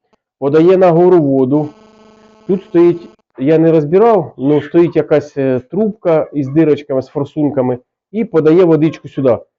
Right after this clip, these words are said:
По ній стікає вода, і вона зволожується. Е, того, що сьогодні утром встали, температура була на вулиці тринадцять. Зараз опять, як ви бачите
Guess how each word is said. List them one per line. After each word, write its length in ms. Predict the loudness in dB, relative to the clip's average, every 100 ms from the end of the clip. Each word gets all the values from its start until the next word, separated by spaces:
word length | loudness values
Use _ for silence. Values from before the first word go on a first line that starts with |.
| _ -6
По 100 | -2
ній 220 | 2 0
стікає 560 | -2 -8 -2 2 4 4
вода, 460 | 2 2 2 0 -6 _ _ _ _ _ _ _ _ _ _ _
і 180 | -4 0
вона 260 | 2 4 2
зволожується. 760 | 2 2 2 0 -4 -6 -12 -12 _ _ _ _ _ _ _ _ -20 _ _ _ _
Е, 220 | -6 -4
того, 240 | 0 2 2
що 140 | 0
сьогодні 400 | -2 0 2 0
утром 220 | 2 0
встали, 640 | 0 0 0 2 4 0 -4 -16 -20 _ -20 -12
температура 480 | -4 -2 0 0 0
була 240 | 2 4
на 140 | 4
вулиці 380 | 2 2 0 -4
тринадцять. 580 | -8 -2 0 0 -2 -8
Зараз 320 | 0 0 0
опять, 400 | -2 -4 -6 -6
як 220 | -8 -8
ви 80 | -6
бачите 640 | -4 -4 -4 _ -10 -8